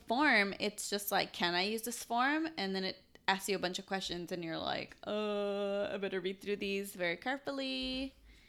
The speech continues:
Um, but it looks like I am eligible to use this. So now you guys know that there are certain, you know, instances where you can't renew your passport. S-, like, if your dog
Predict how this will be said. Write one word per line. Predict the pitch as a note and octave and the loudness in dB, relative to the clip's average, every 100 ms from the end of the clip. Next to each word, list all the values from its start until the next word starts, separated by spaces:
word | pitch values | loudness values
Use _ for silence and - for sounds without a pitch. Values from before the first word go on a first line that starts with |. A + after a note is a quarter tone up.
| - - _ - | -20 -20 _ -8
Um, | G3+ G3 F#3+ G3+ - | -4 -2 -2 -4 -4
but | - A3 - | -2 -2 -2
it | A#3+ | -6
looks | B3+ - - | -6 -6 -4
like | C4+ C4 - G3+ | -4 -4 -6 -2
I | |
am | G3+ G3+ G3+ - | -2 -2 -4 -6
eligible | - F#3 F#3 F3+ A3 E3 | -4 -2 -2 -6 -6 -6
to | F3 - | -6 -10
use | - E3+ F3 | -6 -4 -4
this. | - - - - - | -6 -8 -10 -12 -6
So | G3 F#3+ F#3+ | -2 0 0
now | G3+ G#3+ | 0 0
you | B3 | -2
guys | B3+ C4 C4 B3+ - | -4 -4 -4 -8 -8
know | G#3+ G#3 G#3 G#3 G#3 G#3 G#3 | -6 -4 -4 -2 -2 -2 -4
that | G3+ G3 | -4 -2
there | F#3 F3+ | 0 0
are | F#3+ | -2
certain, | - F#3+ F#3 F#3 F#3 F3+ - _ - - _ _ _ - | -2 0 2 2 0 -4 -10 _ -20 -20 _ _ _ -12
you | - G3 | -2 0
know, | E3+ | 0
instances | G3 - - F#3+ - E3 E3 F3 - - G3 | 0 -4 -4 -6 -2 -2 -2 -6 -10 -12 -8
where | F#3 F3 E3+ E3 | 0 2 2 2
you | F3 F#3 | 0 -2
can't | F#4 A#4+ | -2 -2
renew | - G3+ F3 | 0 0 0
your | E3 - | -2 -2
passport. | - - - - - - - - | -6 -6 -8 -8 -8 -14 -18 -16
S-, | - - - - - | -14 -14 -14 -16 -4
like, | F#3 F3+ F3+ - | 0 0 -2 -6
if | - F#3+ - - | -8 -8 -10 -14
your | - G3 G3 | -8 -6 0
dog | A#3 B3+ G#3+ F#3+ | 2 4 2 -2